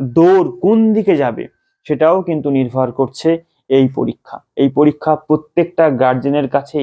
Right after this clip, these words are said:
ইমোশ-, ইমোশন, তোমার বাবার কাছে ইমোশন, তোমার মায়ের কাছে ইমোশন। তোমার বাবা মা তার সন্তানের জন্য সারা যে কষ্ট, সেই কষ্টের ফল কিন্তু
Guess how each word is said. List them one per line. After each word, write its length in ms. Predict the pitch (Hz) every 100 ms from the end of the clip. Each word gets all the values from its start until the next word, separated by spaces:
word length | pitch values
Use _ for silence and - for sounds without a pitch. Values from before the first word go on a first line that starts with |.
| -
ইমোশ-, 460 | 135 147 131 - -
ইমোশন, 500 | 143 156 135 - 113 - _ _ _ 131
তোমার 200 | 135 131
বাবার 400 | 123 120 135 135
কাছে 280 | 135 135 139
ইমোশন, 460 | 127 127 120 127 131 - _ _ -
তোমার 220 | 135 131
মায়ের 400 | 127 120 127 139 135
কাছে 280 | 131 135 123
ইমোশন। 420 | 120 120 - - - _ _ _ _ 135
তোমার 240 | 135 135
বাবা 280 | 123 120 127
মা 180 | 131 139 143 139 _ _ -
তার 300 | 123 123 123 120 - _ _
সন্তানের 720 | - 135 135 135 139 147 147
জন্য 220 | 147 147 147
সারা 220 | 139 147
যে 200 | 135 131 139 139
কষ্ট, 300 | 135 - 160
সেই 200 | 131 131 -
কষ্টের 440 | 135 - 143 139 -
ফল 280 | 135 143 170
কিন্তু 400 | 165 135 135 127